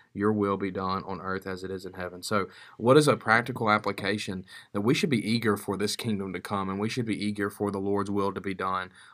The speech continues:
on earth as, as he has established it in heaven?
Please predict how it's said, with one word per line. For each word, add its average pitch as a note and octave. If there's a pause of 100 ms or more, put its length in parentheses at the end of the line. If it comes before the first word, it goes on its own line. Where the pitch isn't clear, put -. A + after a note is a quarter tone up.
(200)
on C3
earth A2
as, A2
as A2+
he A#2+
has G#2+
established G#2
it F2
in G2
heaven? E2+